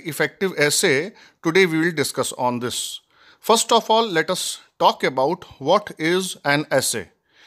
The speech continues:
An essay is a piece of writing where the author brings certain arguments, certain information, he discusses it and ultimately develops a piece of writing that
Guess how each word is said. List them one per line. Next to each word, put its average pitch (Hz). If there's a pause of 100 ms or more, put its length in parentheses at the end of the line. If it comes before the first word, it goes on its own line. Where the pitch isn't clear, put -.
(300)
An 165
essay 185
is 170
a 202
piece 190
of 143
writing 135 (420)
where 147
the -
author 196 (380)
brings 170
certain 147
arguments, 131 (260)
certain 160
information, 127 (300)
he 180
discusses 156
it 233 (260)
and 147
ultimately 156
develops 147
a 185
piece 175
of 165
writing 185 (280)
that -